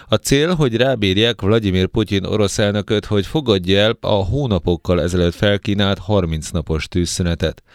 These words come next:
A Wall Street Journal úgy tudja, Trump már nagyon unja az ukrajnai béketeremtést, és azon is gondolkozik, hogy teljesen felhagy ezzel a folyamattal, de egy utolsó próbálkozást még tesz, hogy lezárja a konfliktust.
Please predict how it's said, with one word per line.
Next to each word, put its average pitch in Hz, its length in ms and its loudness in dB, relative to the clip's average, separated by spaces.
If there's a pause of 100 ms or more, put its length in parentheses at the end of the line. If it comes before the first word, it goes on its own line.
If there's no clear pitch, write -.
(360)
A 110 180 4
Wall 139 180 0
Street 123 300 0
Journal 117 300 2
úgy 127 160 -2
tudja, 127 380 0
Trump 127 340 0
már 113 240 0
nagyon 110 260 0
unja 87 540 -2 (160)
az 95 260 0
ukrajnai 92 440 0
béketeremtést, 107 1000 -4 (260)
és 110 220 0
azon 160 260 0
is 101 120 0
gondolkozik, 107 560 0
hogy 139 120 -2
teljesen 82 580 0
felhagy 80 400 -4
ezzel 80 260 -4
a 82 60 -2
folyamattal, 95 640 -2 (320)
de 120 140 4
egy 117 140 2
utolsó 117 520 0
próbálkozást 98 920 0
még 98 200 -2 (100)
tesz, 92 340 0
hogy 98 280 0
lezárja 80 640 0
a 78 40 -4
konfliktust. 85 840 -2